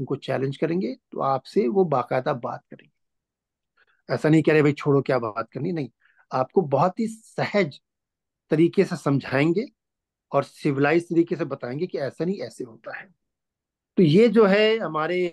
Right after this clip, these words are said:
आ, आ, रमेश जोशी जी हैं, जो कि सहजता, सरलता की मूर्ति,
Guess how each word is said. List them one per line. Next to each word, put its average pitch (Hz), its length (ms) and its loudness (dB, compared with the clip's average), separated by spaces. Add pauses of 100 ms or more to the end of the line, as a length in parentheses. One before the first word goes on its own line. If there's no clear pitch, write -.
आ, 143 140 -4 (720)
आ, 131 300 -8 (420)
रमेश 143 540 -4
जोशी 143 400 -4
जी 190 180 4
हैं, 196 200 2 (720)
जो 147 160 0
कि 208 140 -2
सहजता, 165 800 0
सरलता 147 600 -4
की 185 160 -10
मूर्ति, 190 380 -12